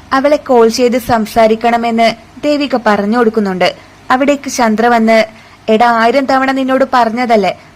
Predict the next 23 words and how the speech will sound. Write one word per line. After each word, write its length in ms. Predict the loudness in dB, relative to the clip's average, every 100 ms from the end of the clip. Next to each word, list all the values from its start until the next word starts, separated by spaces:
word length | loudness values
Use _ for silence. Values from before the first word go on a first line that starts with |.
| -8
നീ 80 |
ജോലിക്ക് 460 | -4 -2 0 0 -2
പോടാ," 300 | 0 0 0 -4 -20 -12
അങ്ങനെ 320 | -8 -4 -2 0
പറഞ്ഞ് 300 | -2 -2 0
ദേഷ്യപ്പെടുകയാണ്. 880 | 0 0 -2 -2 0 0 0 0 -4 -8 -20 -4
"പോകാമേ, 560 | 0 2 2 0 0 -4 -10 -6
ഞാൻ 140 | -2
വരാം 320 | 2 2 2 2
ദേവി" 340 | 0 -2 -6 -12 -20 -16 -8
എന്ന് 220 | -6 -4 -2
പറഞ്ഞ് 340 | 0 2 0 -4 -8
ശ്രീ 120 | -8 -4
പോവുകയാണ്. 880 | -2 0 -2 0 0 2 0 -2 -10 -20 -20 -20 -14 -4
ഇവിടുള്ളവളെ 800 | -2 0 0 2 2 4 2 0 -6
ഈ 100 | -4
വീട്ടിൽ 300 | 0 -2 -2
നിന്ന് 120 | 0
ഇറക്കി 300 | 2 0 -2
വിടാൻ 300 | -2 0 0
നോക്കുമ്പോ 540 | -2 -4 -2 0 0 -2 -6
മൊത്തം 400 | -6 -6 -4 -4
കുടുംബവും 560 | -2 -2 2 2 2